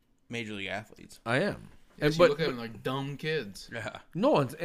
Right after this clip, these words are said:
Speaker 2: I don't,
Speaker 3: It's
Speaker 2: I
Speaker 3: like
Speaker 2: don't
Speaker 3: co-,
Speaker 2: think
Speaker 3: I,
Speaker 2: that.
Speaker 3: I have a hard time watching college sports now 'cause it's so weird.
Speaker 2: I think
Speaker 3: For
Speaker 2: there's
Speaker 3: some
Speaker 1: You're
Speaker 3: reason.
Speaker 1: older
Speaker 3: I
Speaker 1: than
Speaker 3: think,
Speaker 1: all of them?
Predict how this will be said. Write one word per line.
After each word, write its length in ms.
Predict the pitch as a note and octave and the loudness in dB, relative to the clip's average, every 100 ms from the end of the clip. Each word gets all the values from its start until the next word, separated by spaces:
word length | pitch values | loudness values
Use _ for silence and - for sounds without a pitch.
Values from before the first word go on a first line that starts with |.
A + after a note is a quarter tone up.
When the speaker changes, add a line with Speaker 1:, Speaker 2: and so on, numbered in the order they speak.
| E3 | 2
Speaker 2:
I 120 | C3 F3 | 4 2
don't, 140 | F#3 | 2
Speaker 3:
It's 80 | C#3 | 4
Speaker 2:
I 60 | |
Speaker 3:
like 40 | G3 | 4
Speaker 2:
don't 140 | G#3+ | 4
Speaker 3:
co-, 120 | E3+ E3 | 4 4
Speaker 2:
think 100 | C4 | 4
Speaker 3:
I, 100 | F#3+ | 4
Speaker 2:
that. 100 | G#3 | 6
Speaker 3:
I 40 | F3+ | 4
have 120 | G3+ | 4
a 40 | |
hard 200 | E3+ F3+ | 2 2
time 180 | F3+ E3+ | 2 0
watching 240 | E3 D#3 C3 | -2 -4 -8
college 360 | - D#3+ C3 | -6 -4 -4
sports 340 | - D3+ F#3 D3+ | -4 -4 -4 -4
now 100 | A#2 | -6
'cause 140 | A2+ | -8
it's 80 | A2+ | -10
so 180 | - D#3+ | -4 -4
weird. 600 | A#2 G#2+ C3+ E3 F#2+ - | -4 -8 -6 -6 -8 -2
Speaker 2:
I 100 | - | 0
think 180 | G#3+ A3 | 2 0
Speaker 3:
For 60 | D3 | 4
Speaker 2:
there's 140 | D3 | 4
Speaker 3:
some 100 | A#2+ | 6
Speaker 1:
You're 40 | A#2+ | 4
Speaker 3:
reason. 100 | A2+ | 6
Speaker 1:
older 120 | B2 | 6
Speaker 3:
I 20 | C3 | 6
Speaker 1:
than 60 | C3 | 6
Speaker 3:
think, 100 | C3+ | 4
Speaker 1:
all 60 | |
of 60 | C3+ | 2
them? 220 | D#3+ E3+ | -4 -4